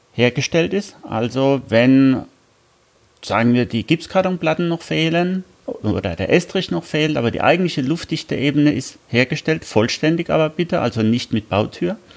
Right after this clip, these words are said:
Das ist die andere Variante. Das bedeutet, wir messen dann anders zu einem anderen Zeitpunkt, als, als wir jetzt messen.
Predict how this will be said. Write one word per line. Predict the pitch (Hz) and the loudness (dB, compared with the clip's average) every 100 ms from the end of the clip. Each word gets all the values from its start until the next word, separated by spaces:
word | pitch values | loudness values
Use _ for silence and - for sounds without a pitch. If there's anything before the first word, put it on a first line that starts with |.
| - - - - - - - - - | -20 -20 -20 -20 -20 -20 -20 -20 -2
Das | 123 151 | 0 0
ist | 143 - _ _ _ _ _ _ - | -4 -4 _ _ _ _ _ _ -4
die | 131 | 0
andere | 120 147 160 170 | 2 4 2 0
Variante. | 170 175 160 175 196 | -2 -4 -4 -4 -6
Das | 190 - | -10 -12
bedeutet, | - 123 139 165 180 - | -4 2 2 0 -4 -6
wir | 131 135 127 - - _ _ _ _ _ - | -2 0 -2 -8 -20 _ _ _ _ _ 0
messen | 135 135 135 | 0 2 2
dann | 123 170 | 2 0
anders | 117 143 160 185 - | 0 0 2 0 0
zu | |
einem | 143 123 | 0 2
anderen | - 139 170 170 156 | 0 -2 -2 -4 -4
Zeitpunkt, | 139 143 - 160 156 - | -2 -4 -2 0 0 0
als, | 123 127 - | 0 -2 -4
als | 123 123 | -2 -2
wir | 113 | -2
jetzt | 107 117 - - | -2 -2 -4 -8
messen. | 90 92 101 | -8 -8 -16